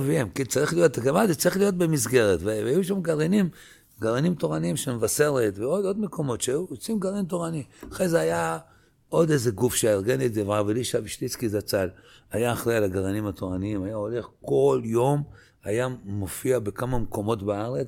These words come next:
גרעין, סליחה, פה, סליחה, טוב, אתם פה שם פנויים, הרב אלישע מגיע, פה כולם מתאספים, סליחה. הוא אומר לענק שלו, "בוא, הרבה זמן היינו בדימונה."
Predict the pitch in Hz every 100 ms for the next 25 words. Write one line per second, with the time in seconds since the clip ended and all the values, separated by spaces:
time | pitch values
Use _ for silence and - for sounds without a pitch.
0 | 85 87 92 101 - - 120 139 110 -
1 | _ _ _ - 127 123 123 110 98 139
2 | 127 139 123 143 156 151 147 175 196 165
3 | - 127 151 160 180 165 156 143 143 107
4 | - 180 175 165 139 170 156 - 135 175
5 | 180 - 117 101 - - - _ - -
6 | _ 120 139 151 147 151 - 135 180 165
7 | 170 190 196 190 175 156 160 165 139